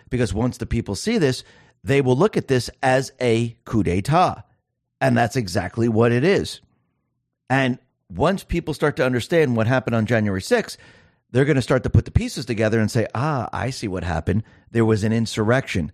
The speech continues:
They overthrew the United States government." And it wasn't just the president elect-, presidential election. It was other elections that they did this in. So he actually turned the tables on them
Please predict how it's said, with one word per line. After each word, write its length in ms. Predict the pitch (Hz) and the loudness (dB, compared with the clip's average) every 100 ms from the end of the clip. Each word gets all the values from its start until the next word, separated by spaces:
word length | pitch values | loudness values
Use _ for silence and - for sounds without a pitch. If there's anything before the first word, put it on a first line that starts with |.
| _ - | _ -4
They 160 | 113 | -2
overthrew 380 | 110 107 110 117 | -2 -4 -8 -6
the 80 | 107 | -4
United 320 | 107 104 98 | -2 -2 -2
States 240 | 117 104 | -2 -2
government." 500 | - 127 113 87 - - _ _ _ _ _ - | 0 2 2 0 -4 -16 _ _ _ _ _ -2
And 220 | 117 117 _ - | -2 -2 _ -8
it 160 | 117 117 | -4 0
wasn't 400 | 135 143 - 117 | 0 0 -8 -2
just 360 | 139 117 - _ _ _ - | -2 -2 -6 _ _ _ -8
the 80 | |
president 600 | 101 143 175 139 101 95 - 98 | -2 2 2 2 -2 -4 -6 -4
elect-, 440 | 95 95 - - | 0 -2 -4 -4
presidential 520 | 143 127 127 - 156 | -2 2 0 2 0
election. 440 | 104 90 - 92 - _ _ _ 131 | 0 -2 -4 -6 -6 _ _ _ -6
It 180 | 135 | -2
was 240 | 123 117 - - | 0 0 0 2
other 300 | 143 190 160 | 2 4 2
elections 500 | 110 98 - 87 78 | 2 -2 -2 -4 -4
that 160 | - | -4
they 140 | 90 78 | -4 -2
did 200 | 90 78 | -4 -4
this 200 | 82 101 | -6 -6
in. 200 | 78 - _ _ _ _ | -6 -10 _ _ _ _
So 160 | 147 120 | 0 2
he 200 | 147 175 | 2 0
actually 360 | 247 - 180 | 0 -2 -4
turned 320 | - 190 175 | -2 -2 0
the 60 | 127 | 0
tables 600 | - 175 214 190 131 104 | -2 -2 0 2 0 0
on 200 | 90 90 | 0 2
them 200 | 92 | 2